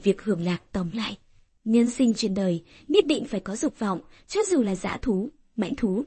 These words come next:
cũng đều có dục vọng bản năng, tỉ như muốn giao phối, muốn có nhiều con cái hơn,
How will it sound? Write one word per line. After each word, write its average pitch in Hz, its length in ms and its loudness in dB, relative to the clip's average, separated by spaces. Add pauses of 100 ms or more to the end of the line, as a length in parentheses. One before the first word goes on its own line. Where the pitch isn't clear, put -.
(260)
cũng 277 180 -6
đều 294 160 4
có 294 120 -2
dục - 220 -4
vọng 196 200 -4
bản 196 240 -2
năng, 240 180 4 (420)
tỉ 254 180 2
như 277 180 2
muốn 247 180 4
giao 277 160 -4
phối, 214 380 0 (380)
muốn 262 200 8
có 247 120 -2
nhiều 262 240 6
con 202 140 -4
cái 190 180 -4
hơn, 247 240 4